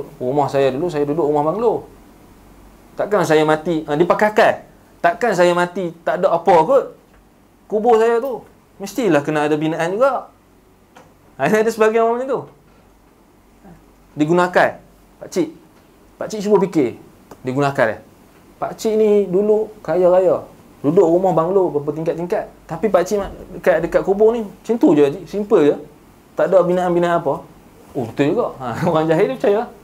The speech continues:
Dia pun, "Jadi pak cik belilah." <laughs> "Buat dengan saya. Saya akan buat. Siap kubur pak cik nanti." Ha, macam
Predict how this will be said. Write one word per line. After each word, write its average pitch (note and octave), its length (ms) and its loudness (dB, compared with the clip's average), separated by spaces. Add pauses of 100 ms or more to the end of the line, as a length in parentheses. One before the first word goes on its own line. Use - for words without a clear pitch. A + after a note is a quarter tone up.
(420)
Dia C3+ 160 -2
pun, G#3+ 120 -4 (440)
"Jadi D3 160 -2
pak D#3+ 160 0
cik D#3+ 160 -6
belilah." C3 320 -4 (400)
<laughs> - 1400 -16
"Buat D#3 160 2
dengan C3 160 -4
saya. A2 240 -4 (480)
Saya B2 160 0
akan A2+ 160 -8
buat. A2 160 -2 (160)
Siap C3+ 280 -2 (320)
kubur A#2 200 -4
pak G#2 80 -6
cik - 160 -18
nanti." G#2+ 240 -20 (1040)
Ha, A#2+ 100 -8
macam B2 160 -4